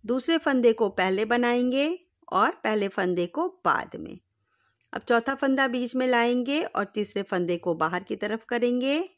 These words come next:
ऐसे। तो चौथे फंदे को पहले बनाएंगे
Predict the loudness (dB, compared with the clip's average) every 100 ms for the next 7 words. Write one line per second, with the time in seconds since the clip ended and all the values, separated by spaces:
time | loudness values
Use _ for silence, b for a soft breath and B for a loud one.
0 | -10 -6 -6 -6 -2 0 0 -6 b b
1 | b b b _ -10 0 0 2 -2 0
2 | 0 2 2 0 -2 -2 0 -2 -2 -2
3 | 0 0 0 0